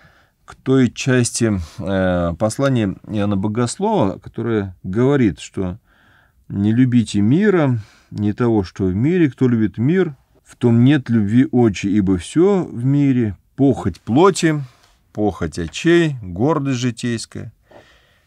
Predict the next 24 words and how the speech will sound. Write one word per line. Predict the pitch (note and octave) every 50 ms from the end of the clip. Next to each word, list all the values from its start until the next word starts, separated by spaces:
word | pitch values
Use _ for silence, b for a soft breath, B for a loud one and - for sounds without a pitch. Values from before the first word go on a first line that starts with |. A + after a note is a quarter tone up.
| b _ _
не | G2 F2+ F2+ F#2 G2 F#2+
есть | F#2 G2 B2 C#3+ D#3 C#3+ - -
от | A#2 -
Отца, | A#2+ A2 - - - - B2 A2+ G2 E2 C#2+ b b b b b b b b b _ -
не | G#2 G2
от | F2+ -
мира | - G#2+ G#2+ G#2 F2+ E2+
сего". | - - - E2 D#2 D2 D2 - - _ B B B B B B B B B -
Ну, | C3+ E3+ D#3
я, | A2+ C3 C#3+ C#3 B2+ - - G#2+ A2 G2+ - -
это | B2+ C3 - C#3+ C3
вот, | B2+ B2+ B2 - - - - - -
э, | G2+ G#2+ G#2 G#2+ G#2 G2+ G2+ G2+ G2 G2 G2 F#2+
если | G2 G#2+ G#2+ G#2 - - G2+ G2+ F#2+ - _ _ _ _ -
речь | - F2 F#2+ - - F2+ G2+ G#2+ G#2+ F#2+ - - -
идёт | - G2 G2 G2+ G2 - _
об | _ - F2+ G2 G2+ C3
этом, | F#3+ A3 - A2+ F2 D#2 - - _ B B B B B B B B B B _ _
то, | - C3+ C#3 C#3 B2+ - _
э, | - A2+ A2+ A2+ A2 G#2+ G#2+ G#2 G#2 G2+ G2+ G2+ G2+ G2+ G2 F#2+ G2 F#2+ F#2 F#2 G2 F#2+ F#2 G2 G2+ F#2 G2 F#2+ -
позволю | - G#2 G2 A#2 D#3 F3 D#3 B2
себе | - - F#2+ F#2 A#2 C3+
так | B2 - A#2 F#2 -
вот | G2 E2+